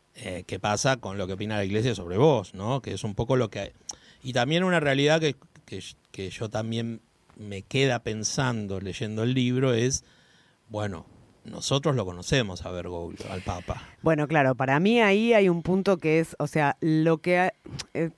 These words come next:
Speaker 2: tiene varias capas el libro y él mismo cómo se declara en frente a este libro, entonces es interesante ver los matices.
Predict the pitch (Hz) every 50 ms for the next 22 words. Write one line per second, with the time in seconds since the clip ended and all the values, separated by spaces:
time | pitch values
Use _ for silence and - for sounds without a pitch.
0 | - - - - - - 254 269 269 262 240 220 - - 170 147 - 135 131 -
1 | 143 135 151 160 185 196 202 196 202 196 185 160 143 143 151 160 165 165 175 175
2 | 170 165 160 160 160 139 151 165 165 165 160 156 147 143 139 135 - - 147 151
3 | 147 147 - 143 135 135 135 - 165 180 170 156 143 143 135 131 135 131 120 -
4 | 147 139 143 139 - 151 160 170 180 175 - 180 185 180 147 175 - 196 180 170
5 | 165 160 147 151 - - 160 165 160 160 151 147 143 139 139 135 135 127 120 -
6 | - 107 - - - 104 - -